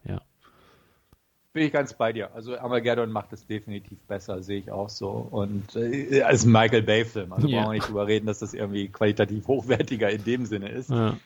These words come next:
Speaker 2: jedenfalls inhaltlich. Ähm, aber ja, das, das gebe ich dir recht. Und hier war es einfach so zusammengewürfelt und ja.
Speaker 1: Ja.
Speaker 2: Ja, ja, nicht so ganz befriedigend. Tja.
Speaker 1: Aber zumindest, äh,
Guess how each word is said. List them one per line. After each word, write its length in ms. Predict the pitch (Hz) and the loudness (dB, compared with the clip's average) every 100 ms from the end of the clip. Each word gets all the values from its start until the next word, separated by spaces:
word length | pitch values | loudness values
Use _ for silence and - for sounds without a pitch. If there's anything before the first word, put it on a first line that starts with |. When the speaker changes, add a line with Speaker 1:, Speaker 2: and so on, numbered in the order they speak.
| _ | _
Speaker 2:
jedenfalls 380 | - 123 113 107 | -4 -2 0 -2
inhaltlich. 520 | 139 117 107 - 127 - - _ _ - | -2 0 0 -2 -6 -8 -20 _ _ 0
Ähm, 360 | 120 117 117 123 - | 4 4 2 -6 -2
aber 640 | 120 117 113 110 110 113 - | 2 4 4 4 4 2 -4
ja, 220 | 107 117 | -2 0
das, 200 | 123 123 | 0 -2
das 280 | 127 117 _ | -8 -12 _
gebe 120 | 135 | -2
ich 60 | 127 | 2
dir 140 | 113 | 4
recht. 280 | 107 110 - | 4 4 -4
Und 160 | 127 | -12
hier 220 | 107 123 117 | 0 4 6
war 120 | 110 | 6
es 80 | 113 | 4
einfach 220 | 110 104 | -2 -2
so 120 | 104 | -4
zusammengewürfelt 1080 | - 101 98 110 107 101 101 104 101 101 104 | -8 -4 -2 0 0 0 0 2 2 2 -2
und 360 | - 92 90 _ _ | -6 -6 -6 _ _
ja. 240 | 85 87 - _ _ | -12 -12 -16 _ _
Speaker 1:
Ja. 220 | 123 110 110 - - - _ | -8 -6 -8 -14 -20 -20 _
Speaker 2:
Ja, 480 | 92 92 90 87 90 - _ | -16 -12 -10 -12 -14 -20 _
ja, 320 | 87 82 85 92 120 | -18 -16 -16 -16 -14
nicht 140 | 107 | -14
so 100 | 98 | -12
ganz 220 | 92 95 | -12 -12
befriedigend. 600 | - 95 - 95 95 98 - - _ _ _ _ _ _ | -16 -20 -14 -12 -12 -14 -20 -20 _ _ _ _ _ _
Tja. 220 | - - - _ _ - | -20 -18 -18 _ _ -14
Speaker 1:
Aber 340 | - 135 156 139 | -4 -2 -2 -4
zumindest, 540 | - 143 139 143 - | -4 -2 0 -2 -6
äh, 280 | 151 120 117 | -4 -2 -2